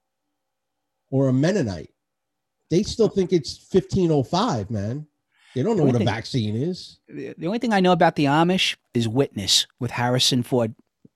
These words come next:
Speaker 2: with Kelly McGillis back in eighty-five, when
Speaker 1: Yeah.
Speaker 2: he plays the detective and he kinda goes undercover in an Amish, uh, society. And I guess he's hiding away from, like, corrupt cops,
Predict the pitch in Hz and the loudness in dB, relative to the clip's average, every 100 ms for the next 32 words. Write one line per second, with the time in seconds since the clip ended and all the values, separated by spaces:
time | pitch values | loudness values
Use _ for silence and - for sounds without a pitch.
0 | _ _ _ - 131 - 151 139 143 139 | _ _ _ -4 -2 2 4 6 4 4
1 | 156 160 - 139 - 139 143 147 - 147 | 4 2 2 0 2 2 2 2 4 4
2 | 151 170 _ _ _ 370 - 135 117 123 | 4 0 _ _ _ -20 -14 -4 0 2
3 | 147 131 147 135 127 156 135 156 139 131 | 2 2 2 0 0 -2 0 2 2 2
4 | 117 117 - - - - 160 143 147 147 | -2 -4 -16 -20 -20 -2 0 2 4 4
5 | 147 139 156 143 139 131 131 147 151 147 | 2 4 4 4 4 4 2 2 2 2
6 | - 139 131 135 - - 151 147 151 165 | 2 2 2 2 0 2 4 4 4 2
7 | 170 _ _ _ _ _ - 120 117 117 | -2 _ _ _ _ _ -6 -2 0 0
8 | 117 117 131 - - - 123 143 131 135 | 0 0 0 0 -4 -4 -2 0 2 2
9 | 127 135 127 127 113 - 135 - - 135 | 2 2 2 -2 -2 0 0 0 2 2
10 | 120 - - | 2 2 0